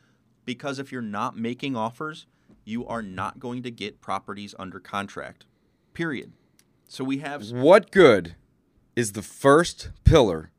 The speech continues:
Speaker 2: of marketing to motivated sellers if you don't make any offers?
Speaker 1: If you make zero offers, you are going to get zero properties under contract, and you are throwing away your marketing dollars.
Speaker 2: Right.
Speaker 1: You are not going to
Speaker 2: So
Speaker 1: make any
Speaker 2: do
Speaker 1: money.
Speaker 2: you guys realize that we skipped over, like, how to analyze a property and,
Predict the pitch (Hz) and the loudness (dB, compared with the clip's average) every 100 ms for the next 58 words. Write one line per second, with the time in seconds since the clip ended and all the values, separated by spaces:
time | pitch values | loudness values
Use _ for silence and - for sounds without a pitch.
0 | - 101 101 101 127 156 180 180 165 151 | -10 -8 -4 0 2 2 0 -2 -2 0
1 | 151 143 143 135 113 120 92 82 71 - | 0 0 0 0 -2 -2 -4 -4 -12 -20
2 | _ _ _ _ _ _ - 98 113 110 | _ _ _ _ _ _ -16 -12 -8 0
3 | 123 139 107 127 131 - 117 113 104 101 | 2 2 0 -2 -2 -4 -6 -4 -4 -6
4 | - 78 - - - 131 135 135 104 123 | -8 -18 -18 -20 -20 -10 -8 -8 -8 -4
5 | 143 123 101 117 143 139 131 117 113 113 | -2 -2 -2 -2 -4 -8 -6 -6 -6 -6
6 | 117 - 104 - 90 107 139 135 127 127 | -8 -10 -14 -14 -12 -8 -8 -6 -10 -10
7 | 120 117 113 107 - 107 107 _ _ 104 | -12 -12 -8 -10 -8 -10 -10 _ _ -12
8 | 107 101 - 117 123 123 113 107 101 95 | -12 -12 -12 -4 -4 -2 -2 -4 -6 -8
9 | 92 - - 65 - - 107 113 - _ | -10 -14 -14 -14 -16 -12 -4 -2 -2 _
10 | 113 110 101 101 101 107 110 127 - 117 | -12 -8 -8 -10 -10 -8 -6 -6 -8 -10
11 | 117 113 180 160 98 160 202 233 254 233 | -8 2 4 4 0 -2 -2 2 2 2
12 | 175 202 214 214 202 165 180 143 175 - | 2 2 4 4 2 2 0 0 -4 -4
13 | - - 175 - 151 170 165 170 147 127 | -8 -4 -4 0 0 0 -2 -2 -2 -2
14 | - 135 151 135 117 131 139 131 127 123 | -4 0 0 0 -4 -4 -2 0 -2 -4
15 | 113 - 120 123 127 131 127 127 127 - | -8 -6 -2 -2 -2 -4 -2 -2 -2 -4
16 | 113 113 104 | -6 -4 -4